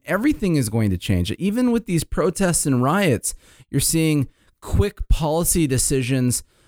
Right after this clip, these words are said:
that, that, you know, from counties and governments and stuff. I mean, Minnesota was just, <clears throat> excuse me, talking about disbanding their police and going with something else. Um,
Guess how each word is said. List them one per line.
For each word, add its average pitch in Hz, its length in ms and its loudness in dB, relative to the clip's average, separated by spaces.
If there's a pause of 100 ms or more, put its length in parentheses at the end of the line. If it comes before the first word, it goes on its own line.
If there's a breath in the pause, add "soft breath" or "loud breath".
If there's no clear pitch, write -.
(160 soft breath)
that, 131 440 0
that, 117 240 -6
you 139 160 2
know, 123 120 2
from 120 580 -2
counties 147 600 0
and 123 160 0
governments 135 480 0
and 120 100 0
stuff. 127 280 -2
I 151 40 -2
mean, 135 220 2
Minnesota 190 540 0
was 185 180 0
just, 139 320 -2
<clears throat> - 100 -18
excuse 135 560 -2
me, 120 100 -2
talking 151 360 -2
about 131 380 0 (420 soft breath)
disbanding 160 640 0
their 143 120 0
police 147 480 -2
and 139 200 0
going 151 300 0
with 139 140 2
something - 640 0
else. 180 380 -2 (400 soft breath)
Um, 147 560 0